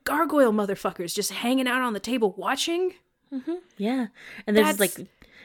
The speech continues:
Speaker 2: rivers of fire going through the, uh, hallways, and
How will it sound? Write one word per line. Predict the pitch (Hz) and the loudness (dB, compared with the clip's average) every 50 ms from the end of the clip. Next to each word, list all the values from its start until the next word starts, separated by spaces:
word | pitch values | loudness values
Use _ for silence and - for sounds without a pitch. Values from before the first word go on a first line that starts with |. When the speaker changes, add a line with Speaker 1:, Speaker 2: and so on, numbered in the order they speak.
| - - | -12 -6
Speaker 2:
rivers | 185 180 208 220 226 247 247 226 208 | 4 6 6 8 8 8 6 6 4
of | 202 175 - | 2 -2 -2
fire | - - 175 170 175 190 208 214 214 | 0 2 4 4 4 4 4 4 4
going | 208 196 202 190 196 196 196 | 4 4 2 2 2 0 -2
through | - - 214 202 202 202 202 202 196 196 190 | -2 -2 -2 -2 0 0 -2 -2 -4 -6 -6
the, | 185 - 185 180 175 170 165 180 - - - | -2 0 0 2 2 0 -2 -4 -8 -8 -8
uh, | 92 - | -8 -8
hallways, | - - - 214 214 214 214 208 214 208 208 208 202 196 - | -4 0 2 4 4 4 4 2 0 -2 -2 -2 -4 -6 -6
and | 208 165 160 156 156 156 - | -6 -4 -4 -4 -6 -8 -10